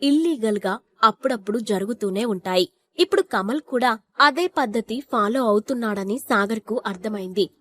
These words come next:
అయినా కూడా అతనికి డైరెక్ట్ గా సమాధానం చెప్పకుండా, "ఒకవేళ నాకేదైనా నచ్చితే దాన్ని ఫ్రీగా ఇచ్చేయొచ్చు కదా కమల్, డిస్కౌంట్ ఎందుకు?"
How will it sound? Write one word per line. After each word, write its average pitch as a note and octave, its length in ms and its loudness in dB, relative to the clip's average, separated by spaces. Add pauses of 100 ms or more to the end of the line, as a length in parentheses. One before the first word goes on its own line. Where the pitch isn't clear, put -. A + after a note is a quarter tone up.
(340)
అయినా E4 300 4
కూడా A3+ 400 -2 (300)
అతనికి C#4 500 0
డైరెక్ట్ G#3+ 480 -2
గా A3 160 0
సమాధానం A#3+ 640 -2
చెప్పకుండా, G#3 720 -2 (460)
"ఒకవేళ D4+ 680 0 (300)
నాకేదైనా C4 720 2
నచ్చితే D4 540 2 (600)
దాన్ని F4 480 2 (220)
ఫ్రీగా F#4+ 420 4
ఇచ్చేయొచ్చు D#4+ 540 -2
కదా G3 240 -4
కమల్, G3 360 -2 (480)
డిస్కౌంట్ D#4+ 520 2
ఎందుకు?" D#4 400 -2